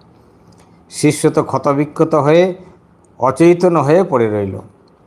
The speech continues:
এই সংবাদ পেয়ে গুরু ও অন্যান্য শিষ্যরা তাকে আশ্রমে ধরাধরি করে নিয়ে গেল আর ওষুধ দিতে লাগলো।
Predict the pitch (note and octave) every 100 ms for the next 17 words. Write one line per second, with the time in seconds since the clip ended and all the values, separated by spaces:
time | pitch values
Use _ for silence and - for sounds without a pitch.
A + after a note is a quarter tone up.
0 | _ _ _ _ _ _ - B2+ D#3 D#3
1 | C#3 C3 B2+ C3+ D#3 - B2+ B2+ D3 A#2
2 | B2+ D3+ D#3+ C#3+ C3 C3+ C#3 F3 - B2
3 | - B2+ C#3+ G3 G3+ - _ _ _ A#2+
4 | A#2+ - A#2 A#2+ - C3+ C#3+ B2+ A#2+ D3
5 | D#3 F3 D#3 C3+ D#3+ C3+ A2 G2+ G2+ -
6 | - _ _ _ _ _ _ _ - G#2+
7 | C3 D#3 - _ B2+ A#2+ E3+ B2+ A#2+ A#2
8 | G#2+ G#2 G2+ G#2